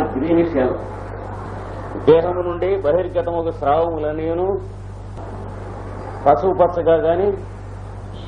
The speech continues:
ఆకుపచ్చగా గాని రెండిటి కల్తీ రంగు గాని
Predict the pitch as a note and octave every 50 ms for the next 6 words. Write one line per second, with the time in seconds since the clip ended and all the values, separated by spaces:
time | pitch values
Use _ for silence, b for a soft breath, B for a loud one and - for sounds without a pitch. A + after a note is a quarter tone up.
0 | - - - - - - - - - - - - - - - - - - - -
1 | - - - - - - - - - - - - - - A2 C#3 D#3+ D#3+ E3+ E3+
2 | F3 F3 F3 E3 E3+ D#3 E3 E3 D#3 D#3 E3 E3+ F3 G3 G#3 - - - - -
3 | - - - - - - - - - - - - - - - - - - - -
4 | - - - - A2+ C3 E3 F#3 F#3 G3 F#3+ F3+ F3 - D#3 E3 E3 F3 F3 E3+
5 | D#3+ D#3 D3 C#3+ D3+ D3 D3+ D#3 E3+ F3